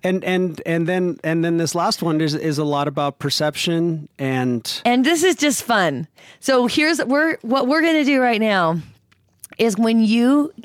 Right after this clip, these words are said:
Speaker 2: have someone come up to you and be like, "Hey, how's it going?" If you, we're gonna give you some ideas of a different response.
Speaker 1: 'Cause seriously, how awesome would it be if, if, all right, let's say I am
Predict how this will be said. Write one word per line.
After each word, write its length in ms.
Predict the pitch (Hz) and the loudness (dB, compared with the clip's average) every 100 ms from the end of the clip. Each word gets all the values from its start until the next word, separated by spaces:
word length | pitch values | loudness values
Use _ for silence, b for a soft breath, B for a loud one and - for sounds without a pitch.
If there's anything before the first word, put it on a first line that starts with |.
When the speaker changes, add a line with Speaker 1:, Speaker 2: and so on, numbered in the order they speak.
| - | -4
Speaker 2:
have 240 | 214 214 185 | 2 2 0
someone 280 | 220 220 | -2 -2
come 160 | 233 226 | 0 -2
up 80 | 214 | -2
to 100 | 220 | -2
you 40 | |
and 40 | 196 | 0
be 140 | 185 | 2
like, 180 | 190 185 | 2 0
"Hey, 300 | 226 285 254 | 0 0 2
how's 260 | 190 208 220 | 2 0 0
it 80 | 220 | 0
going?" 480 | 233 233 175 160 190 B B B B B B B | 0 2 0 0 -4 B B B B B B B
If 240 | 226 226 | 0 0
you, 120 | 233 - _ - | -2 -4 _ -6
we're 200 | 208 226 | 0 2
gonna 180 | 262 262 | 2 2
give 160 | 240 240 | 2 2
you 100 | 240 | 2
some 200 | 226 214 | 0 0
ideas 600 | 185 196 196 196 175 160 | 2 0 2 2 0 0
of 140 | 175 | 0
a 80 | 170 | 0
different 560 | 143 - 190 - 180 165 | -2 -2 -2 0 -2 -2
response. 800 | 170 - 160 139 - - - - | -2 -2 0 -2 -4 -10 -12 -4
Speaker 1:
'Cause 160 | 302 | -2
seriously, 380 | - 381 415 269 | 2 2 2 0
how 260 | 185 269 349 | 2 2 2
awesome 380 | 262 294 302 285 | 2 2 2 0
would 100 | 233 | -2
it 80 | 175 | -2
be 220 | 220 190 | 0 0
if, 100 | 143 151 - | -2 -10 -4
if, 180 | 180 - - | -4 -4 -16
all 80 | - | -6
right, 200 | 185 156 | -4 -2
let's 160 | 190 - | -2 0
say 180 | 262 202 - | -2 -2 -2
I 200 | 180 214 | -2 0
am 640 | 190 190 240 220 131 104 | 0 0 0 0 0 -2